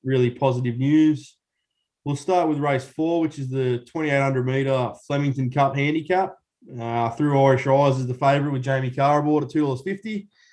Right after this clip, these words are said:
Horrifying three forty. Uh, Mimi's Award lost in a protest last start at the four dollar price. Sweet Thomas is eleven and then out to twenty dollars plus the rest. Not much pace in this race, mate. So, uh,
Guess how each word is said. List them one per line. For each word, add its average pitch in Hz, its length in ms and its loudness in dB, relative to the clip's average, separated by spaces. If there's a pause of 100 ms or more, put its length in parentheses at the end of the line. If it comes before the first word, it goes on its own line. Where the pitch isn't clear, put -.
(440)
Horrifying 160 580 4
three 156 260 0
forty. 165 680 0 (160)
Uh, 117 280 -4
Mimi's 139 360 0
Award 143 540 2 (180)
lost 131 300 -2
in 135 80 -2
a 123 60 0
protest 135 580 0
last 127 260 0
start 139 240 0
at 120 60 -4
the 117 80 -10
four 135 200 -4
dollar 135 200 -2
price. 151 580 -2 (480)
Sweet 147 340 0
Thomas 139 280 0
is 127 80 -4
eleven 135 380 2
and 127 120 0
then 127 100 0
out 127 180 -2
to 117 180 -4
twenty 135 280 -4
dollars 117 340 0
plus 131 220 -6
the - 80 -6
rest. 135 520 0 (680)
Not 156 100 2
much 151 220 0
pace 156 280 0
in 156 60 -2
this 143 180 -4
race, 151 240 2
mate. 160 240 -2
So, 139 340 0
uh, 135 360 2